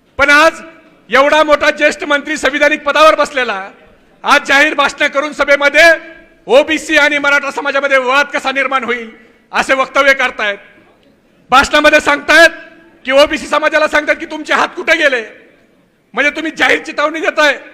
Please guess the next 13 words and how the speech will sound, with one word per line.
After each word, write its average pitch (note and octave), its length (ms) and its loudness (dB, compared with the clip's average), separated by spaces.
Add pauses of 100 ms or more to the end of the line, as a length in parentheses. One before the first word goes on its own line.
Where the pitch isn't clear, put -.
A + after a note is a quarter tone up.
(200)
मराठा C#4+ 320 2
आणि D4 180 2
ओबीसी C#4+ 340 0
दंगल C#4+ 300 -2
घडवायची. C4+ 520 -2 (1000)
परवा D4+ 240 4
तर D4+ 140 2
त्यांनी D4+ 240 -2
कहर - 280 0
केला, D4+ 220 0
नगरच्या C#4+ 380 -2
सभेमध्ये C#4+ 440 -2
सांगितलं D#4 580 0